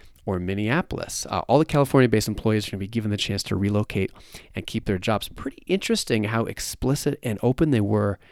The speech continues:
uh, about the fact that they were moving all these jobs because it was, ex-, you know, uh, just solely due to cost of where, where the people were living. Uh, interesting. I think we're gonna see this a lot more, uh, in the future. Pinterest adds a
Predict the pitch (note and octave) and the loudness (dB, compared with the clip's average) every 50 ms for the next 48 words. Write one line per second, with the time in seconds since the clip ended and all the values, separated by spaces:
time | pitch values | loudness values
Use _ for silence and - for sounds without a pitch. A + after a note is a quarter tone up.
0 | - - - - - _ _ _ _ - - - - - E2+ G2+ G2 - A2+ G#2 | -20 -20 -20 -20 -20 _ _ _ _ -12 -10 -8 -8 -4 -2 -2 -2 -2 -2 -2
1 | - A#2 A#2 A#2 - G#2+ - A2 G#2+ G2+ G2 G#2 B2+ D#3 F3 F3 C#3+ C3 A2+ G#2 | 0 0 0 0 0 0 2 2 4 4 4 6 6 6 6 4 2 2 0 0
2 | F#2+ - - A#2+ D3 F3 C#3 G2 F2+ - - - - - A#3 - - - _ _ | -2 -2 0 2 2 4 2 2 0 -4 -8 -10 -12 -12 -16 -20 -20 -20 _ _
3 | _ _ _ _ _ _ _ _ _ _ _ _ _ - A#2 A#2 - B2 A#2 G#2 | _ _ _ _ _ _ _ _ _ _ _ _ _ -8 -6 -4 -2 0 0 0
4 | A#2+ G#2+ A2 G2+ G2+ - - - - - F2+ - - - - - - - - - | 0 -2 -2 -4 -6 -8 -10 -12 -14 -12 -12 -12 -14 -14 -14 -12 -12 -12 -12 -12
5 | F#2 F#2+ - A2 B2+ - A2+ - - - B2 - - - - - B2 D3+ D#3+ C3 | -14 -14 -14 -16 -18 -20 -20 -8 -4 -4 -4 -4 -4 -2 0 2 4 4 4 2
6 | A#2+ A2 A2 - - G2+ G2+ G#2 - G#2+ G2 F#2+ G#2 A2 A2+ G#2 G#2 G#2+ A#2 A2+ | 2 0 -2 -2 -2 -2 -2 -2 -2 -4 -4 -2 -2 -2 -2 -2 0 -2 -2 -2
7 | - A#2+ B2+ C#3 C#3+ C3+ A#2+ A#2 D3+ F#3+ F3 - - - - - - - - - | -2 -4 -4 -2 -2 -2 -2 -2 -2 -4 -4 -6 -10 -14 -20 -20 -20 -20 -20 -20
8 | - - - - - G2 G2 G2 - - - A#2+ - - A2 - G2 G2 F#2 - | -20 -20 -14 -10 -8 -6 -6 -6 -4 -2 -4 -2 -2 -2 -4 -2 -2 -4 -4 -6
9 | - - G2+ F#2+ F#2 F#2 - - - G2+ A2 F#2+ G2 G2+ F#2+ F#2 F#2 - - G2+ | -6 -6 -4 -4 -4 -4 -4 -4 -6 -6 -6 -6 -6 -4 -2 -2 -2 -2 -4 -6
10 | F#2+ F#2 F#2 F2+ F2 - - - - - - - - - - G#2+ F#2 F2+ - - | -6 -6 -6 -8 -8 -10 -14 -18 -20 -20 -20 -20 -16 -12 -10 -10 -8 -8 -10 -12
11 | - - - - A#2 - - G2 F2+ - - - F#2 - - - D3+ D3+ - D#3+ | -12 -10 -10 -10 -10 -10 -8 -8 -8 -6 -4 -4 -2 0 0 2 2 2 4 2
12 | C#3+ - - - - A2 A2 A2+ A2 - - - A#2 G#2+ G2+ - | 2 2 0 -2 0 0 0 0 0 -4 -6 -6 -6 -6 -6 -8